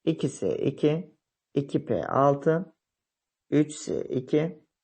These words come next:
üç P altı, yirmi dört ve yirmi dokuz kendiliğinden küresel simetriye ulaşıyordu. Yani burası dört S bir ve üç D beş oluyor. Yani dört S iki ve üç D dört yazmıyorsunuz. Buradaki bir elektron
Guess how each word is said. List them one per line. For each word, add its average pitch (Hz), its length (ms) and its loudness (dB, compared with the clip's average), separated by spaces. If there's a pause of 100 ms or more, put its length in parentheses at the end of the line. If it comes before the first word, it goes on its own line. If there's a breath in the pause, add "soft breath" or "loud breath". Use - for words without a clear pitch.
(520)
üç 147 300 4
P - 180 0
altı, 123 340 0
yirmi 139 240 4
dört 139 200 6
ve 139 40 6
yirmi 135 240 6
dokuz 139 320 -2
kendiliğinden 131 500 2
küresel 131 420 2
simetriye 135 480 0
ulaşıyordu. 127 340 -2
Yani 127 180 0
burası 120 320 0
dört 127 260 2
S 139 280 4
bir 160 220 0 (400 soft breath)
ve 143 140 6
üç 143 260 2
D 147 160 8
beş 143 180 6
oluyor. 117 160 4
Yani 117 200 0
dört 131 260 6
S 123 160 4
iki 127 180 2
ve 123 100 4
üç - 260 -2
D 117 180 2
dört 185 200 4
yazmıyorsunuz. 110 520 0
Buradaki 127 360 -2
bir 123 60 2
elektron 139 460 -2